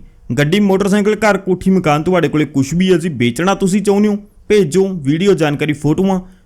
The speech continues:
ਜਮਾਂ ਫ੍ਰੀ 'ਚ ਆਪਾਂ ਐਡ ਲਗਾਵਾਂਗੇ ਜੀ। ਕੋਈ ਆਪਾਂ ਕਮਿਸ਼ਨ ਦਲਾਲੀ, ਕੋਈ ਫੀਸ, ਇੱਦਾਂ ਦਾ ਆਪਣਾ ਕੁਛ ਨਹੀਂ ਹੁੰਦਾ ਜੀ।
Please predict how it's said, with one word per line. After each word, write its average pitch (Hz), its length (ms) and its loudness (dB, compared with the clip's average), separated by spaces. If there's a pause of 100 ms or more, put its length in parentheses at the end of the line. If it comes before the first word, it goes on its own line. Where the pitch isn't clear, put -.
(140)
ਜਮਾਂ 185 320 2
ਫ੍ਰੀ 208 220 2
'ਚ 220 100 0
ਆਪਾਂ 190 200 0
ਐਡ 160 160 2
ਲਗਾਵਾਂਗੇ 160 480 2
ਜੀ। 180 160 -2
ਕੋਈ 180 280 2
ਆਪਾਂ 160 240 0
ਕਮਿਸ਼ਨ 143 480 0
ਦਲਾਲੀ, 147 420 0 (200)
ਕੋਈ 170 140 -2
ਫੀਸ, 156 320 -2 (680)
ਇੱਦਾਂ 165 320 2
ਦਾ 196 80 2
ਆਪਣਾ 190 240 0
ਕੁਛ 165 260 -2
ਨਹੀਂ 165 120 2
ਹੁੰਦਾ 101 220 -2
ਜੀ। 73 160 -12